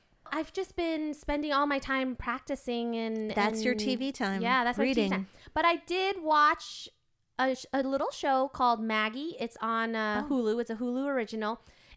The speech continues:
Speaker 1: And I only started watching it because it's very lighthearted, and my brother thought that it was really something important for me to, he said that I had to have a mental break before I go to bed, and he thought that this show would help me.
Speaker 2: Uh-huh.
Speaker 1: And so I've been watching, it's, they're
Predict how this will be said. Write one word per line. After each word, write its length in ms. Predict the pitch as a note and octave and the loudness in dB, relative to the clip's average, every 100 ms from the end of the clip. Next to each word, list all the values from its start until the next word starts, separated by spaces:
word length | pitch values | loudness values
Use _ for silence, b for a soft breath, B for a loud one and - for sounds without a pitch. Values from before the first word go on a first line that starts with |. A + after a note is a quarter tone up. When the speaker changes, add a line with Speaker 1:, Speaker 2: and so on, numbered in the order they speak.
| - | -2
Speaker 1:
And 680 | C4+ C4+ C4 C4 C4 C4 A#3+ | 2 2 2 0 -2 -4 -2
I 120 | C#4+ | 0
only 340 | E4 F#4+ G4+ G#4 | 0 0 0 -2
started 360 | - D#4 D#4 | 0 0 0
watching 400 | D4 A#3+ B3+ - | -2 -2 -4 -4
it 60 | C#4 | -6
because 240 | B3 C4 A#3 | -4 -4 -4
it's 100 | A3 | -4
very 220 | A#3+ A#3 | -4 -2
lighthearted, 600 | G#3+ G3+ - G3+ G#3 G#3+ | -2 -4 -4 -4 -2 -2
and 80 | G#3 | -2
my 100 | G3 | -2
brother 280 | G#3 G#3 | -2 -4
thought 220 | G#3+ G3+ G3 | -4 -4 -4
that 100 | G3+ | -6
it 60 | G3+ | -4
was 160 | G3+ | -6
really 320 | G#3 G3+ G3 | -6 -6 -6
something 400 | G3+ - G3+ G3+ | -6 -8 -8 -6
important 380 | G3 G3 G3+ G3+ | -8 -6 -6 -6
for 120 | G#3 | -8
me 200 | G3+ G3 F#3+ | -8 -6 -8
to, 280 | - F#3 F#3 b b | -6 -6 -8 b b
he 120 | b C4+ | b -2
said 180 | C#4 | 0
that 180 | B3 A3 B B | 0 -2 B B
I 60 | G#3 | -8
had 220 | G#3 G#3+ | -4 -4
to 60 | |
have 120 | A3+ G#3+ | -4 -4
a 60 | |
mental 320 | G3+ G3 G#3+ | -4 -4 -6
break 180 | G#3 G3 | -6 -8
before 240 | G3+ - F#3+ | -8 -10 -8
I 60 | |
go 160 | F#3+ F#3 | -8 -8
to 80 | F3+ | -8
bed, 260 | E3+ E3+ | -6 -6
and 160 | F#3 G3 | -6 -6
he 100 | G3+ | -8
thought 180 | F#3+ F#3 | -8 -8
that 120 | F3+ | -8
this 100 | F#3 | -10
show 200 | - E3+ | -10 -10
would 100 | E3+ | -8
help 200 | D#3+ - | -10 -10
me. 180 | C3+ - B | -14 -16 B
Speaker 2:
Uh-huh. 100 | A3+ | -6
Speaker 1:
And 160 | G#3+ B3 | -2 -2
so 80 | B3 | 0
I've 80 | A#3 | 0
been 100 | A#3+ | 2
watching, 600 | A#3 A#3+ - A#3+ A3+ A3 | 0 0 -2 -4 -4 -6
it's, 160 | A#3 - - | -8 -10 -6
they're 220 | F4+ | -4